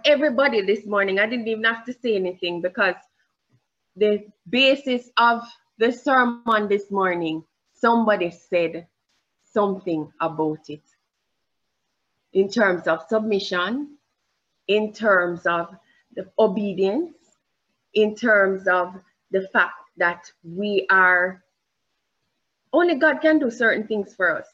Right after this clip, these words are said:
Um, and so we are, are, are looking at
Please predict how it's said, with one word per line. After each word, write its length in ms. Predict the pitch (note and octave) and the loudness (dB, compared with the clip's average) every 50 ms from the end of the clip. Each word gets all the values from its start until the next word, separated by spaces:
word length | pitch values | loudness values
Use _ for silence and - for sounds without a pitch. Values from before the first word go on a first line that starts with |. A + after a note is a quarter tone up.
| _ _ _ _ _ _ _ _ _ _ - | _ _ _ _ _ _ _ _ _ _ 2
Um, 480 | F#3+ G#3 G#3+ G3+ G3 F#3+ F#3 F3+ F3 - - | 4 4 6 6 6 4 2 -2 -4 -2 0
and 220 | G3+ G#3 G#3+ G#3 | 0 0 0 -4
so 640 | - - - A#3+ A3+ G3+ F#3+ F#3 F3+ F3+ F#3+ F#3 - _ _ _ _ _ _ _ _ _ _ _ _ _ _ _ _ _ _ _ _ _ _ _ _ _ _ _ _ _ _ _ _ _ _ _ _ _ _ _ _ _ _ _ - | -8 -4 0 2 2 4 4 4 2 2 0 -6 -14 _ _ _ _ _ _ _ _ _ _ _ _ _ _ _ _ _ _ _ _ _ _ _ _ _ _ _ _ _ _ _ _ _ _ _ _ _ _ _ _ _ _ _ -6
we 280 | G3+ G#3 B3+ B3+ B3 - | -2 0 2 2 2 4
are, 340 | - A#3+ A#3 A#3 A3+ A3+ A3 - | 4 4 6 6 4 4 2 2
are, 280 | A3+ A3 G#3+ A3 A3 G#3+ | 2 4 4 4 4 4
are 300 | - A3 A3 A3+ A3+ A3 | 4 4 4 4 4 2
looking 580 | A#3 B3+ C4+ C4+ - - D4+ C4 B3+ B3+ B3+ A#3+ - _ - | 0 -2 -4 -4 -2 -2 0 0 0 -2 -4 -6 -8 _ -2
at 260 | A3+ A#3 A#3 A3+ A#3 | -2 -2 -2 -6 -10